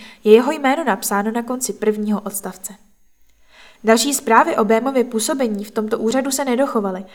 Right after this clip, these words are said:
ale až do roku patnáct set čtyřicet není známo ani jméno žádného jiného horního písaře. Do poloviny třicátých let si Bém nepropůjčil ani žádné důlní dílo,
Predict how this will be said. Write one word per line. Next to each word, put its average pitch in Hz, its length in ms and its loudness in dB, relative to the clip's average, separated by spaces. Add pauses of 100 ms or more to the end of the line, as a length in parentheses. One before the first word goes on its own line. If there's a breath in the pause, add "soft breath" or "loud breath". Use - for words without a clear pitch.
(200 loud breath)
ale 233 180 6
až 240 220 2
do 247 100 6
roku 285 240 2
patnáct 247 380 -2
set 302 140 -6
čtyřicet 202 640 -4
není 240 260 -6
známo 233 360 0
ani 254 280 -6
jméno 233 320 0
žádného 220 500 -2
jiného 220 480 0
horního 208 380 -2
písaře. 185 480 -12 (840 soft breath)
Do 226 80 4
poloviny 262 440 4
třicátých 269 580 0
let 202 240 -2
si - 140 -4
Bém 254 220 0
nepropůjčil 220 720 0
ani 240 240 -2
žádné 233 340 0
důlní 254 400 -6
dílo, 202 340 -2